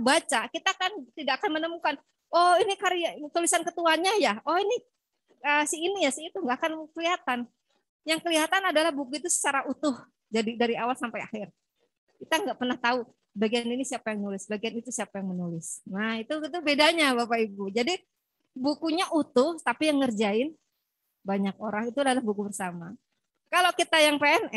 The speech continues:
S, inilah yang dimaksud di dalam S K P itu. Jadi, bukan buku antologi, gitu. Ya. Kalau misalnya ada penu-, ada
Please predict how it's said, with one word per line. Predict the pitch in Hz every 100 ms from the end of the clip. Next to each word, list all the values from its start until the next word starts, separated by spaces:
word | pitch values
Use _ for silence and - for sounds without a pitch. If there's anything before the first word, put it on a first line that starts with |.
| 220
S, | 247 - -
inilah | 392 359 262 247
yang | 247
dimaksud | 247 247 247 311 269
di | 247
dalam | 233 247 277 311 - _ _ _ _ _
S | - - -
K | 285
P | - 285 285 285
itu. | - 240 233 - -
Jadi, | 226 247 285
bukan | 262 320 302
buku | 262 294
antologi, | 285 302 311 320 226 220 233 _ _ _ _ _ _ _ _
gitu. | 196 214 - 208 190 185 _ _ _ _ _
Ya. | 226 262 - _ _ _ _ 277
Kalau | 294
misalnya | 302 294 294 285 277
ada | 269
penu-, | 285 285 285
ada | - 269 262 262